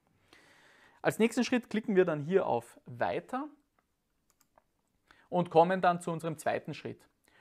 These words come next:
Und dieser zweite Schritt ist jetzt, die Verbindung herzustellen mit dem Heimnetzwerk des Kunden. Das heißt, wenn Sie zu Hause ein Heimnetzwerk haben oder eben der Kunde den Wattpiloten in sein Heimnetzwerk bringen möchte,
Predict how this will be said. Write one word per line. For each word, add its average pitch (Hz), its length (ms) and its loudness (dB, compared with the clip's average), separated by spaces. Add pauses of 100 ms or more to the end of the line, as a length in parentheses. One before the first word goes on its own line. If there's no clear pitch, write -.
Und 160 200 -6
dieser 240 220 -2
zweite 175 340 2
Schritt 226 280 -8
ist 190 220 -10
jetzt, 220 240 -2
die 175 80 -6
Verbindung 196 540 0
herzustellen 160 800 -2
mit 170 480 -6
dem 135 200 -4
Heimnetzwerk 127 840 -4
des - 180 -8
Kunden. 131 440 -12
Das - 180 -18
heißt, 135 340 -2
wenn 127 140 -4
Sie 196 160 -8
zu 139 180 -6
Hause 160 380 2
ein 117 180 -10
Heimnetzwerk 190 580 -8
haben 156 300 -4 (240)
oder 151 240 4
eben 131 220 -4
der 120 80 -4
Kunde 185 480 -4 (240)
den 143 120 -4
Wattpiloten 143 520 0
in 127 80 -12
sein 120 180 -10
Heimnetzwerk 131 580 -10
bringen 196 280 -6
möchte, 180 380 -8